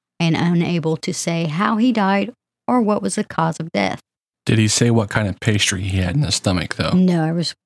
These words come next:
Speaker 1: actually wondered about that one. I kinda got stuck there with the pastry. <laughs>
Speaker 2: That's what I wanna know.
Speaker 1: <laughs> What was he eating?
Speaker 2: Yes.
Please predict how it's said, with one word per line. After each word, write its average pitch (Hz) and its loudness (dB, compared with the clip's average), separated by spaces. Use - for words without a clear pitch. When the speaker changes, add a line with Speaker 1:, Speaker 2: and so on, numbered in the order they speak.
Speaker 1:
actually 156 -2
wondered 151 2
about 143 -2
that - -2
one. - -2
I 170 -2
kinda 220 -6
got 233 -2
stuck - -4
there 156 -2
with 165 -4
the - -6
pastry. 165 -2
<laughs> - -18
Speaker 2:
That's - -6
what 92 0
I 101 4
wanna 85 0
know. 85 -2
Speaker 1:
<laughs> 233 0
What 185 -2
was 175 -6
he 233 -8
eating? 233 -4
Speaker 2:
Yes. - -4